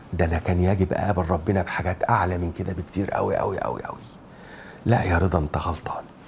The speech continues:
"طب خلاص بقى، من النهاردة يا رضا بقى ركز، ركز، مادام كتابك اللي ع-، اللي معاك دلوقتي أنت شايف أنه لا يصلح للعرض على الله،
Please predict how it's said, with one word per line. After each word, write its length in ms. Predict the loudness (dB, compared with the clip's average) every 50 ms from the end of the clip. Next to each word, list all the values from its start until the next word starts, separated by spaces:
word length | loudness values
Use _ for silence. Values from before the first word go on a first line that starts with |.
| -20 -18 -16 -14 -14 -14 -14 -16 -18 -18 -18 -20 -8 -2 0
"طب 120 | 0 4 4
خلاص 400 | 4 4 6 4 4 2 2 2
بقى، 240 | 2 2 2 2 4
من 220 | 4 4 6 6
النهاردة 540 | 4 4 4 4 4 4 2 4 4 4 4
يا 40 | 4
رضا 180 | 4 4 4
بقى 240 | 4 4 4 4 4
ركز، 600 | 4 2 2 0 2 2 2 2 0 -6 -10 -14 -18 -20 -20 -18 -18 -18 -18 -6 2 4
ركز، 380 | 4 4 4 4 4 4 6 8
مادام 280 | 6 6 8 6 4
كتابك 580 | 6 4 4 6 6 6 6 6 4 4 4 6
اللي 200 | 6 8 8 8
ع-، 120 | 6 6
اللي 240 | 4 6 6 6 8
معاك 200 | 8 6 6 6
دلوقتي 560 | 6 6 8 8 8 8 6 4 4 4 4
أنت 200 | 4 4 6 4
شايف 320 | 4 6 6 4 6 6 4
أنه 280 | 6 6 6 8 8
لا 220 | 8 8 8 8 6
يصلح 340 | 6 2 -2 -2 2 6
للعرض 420 | 6 8 8 8 8 8 8 8 8
على 180 | 8 8 8
الله، 380 | 8 8 8 8 8 8 6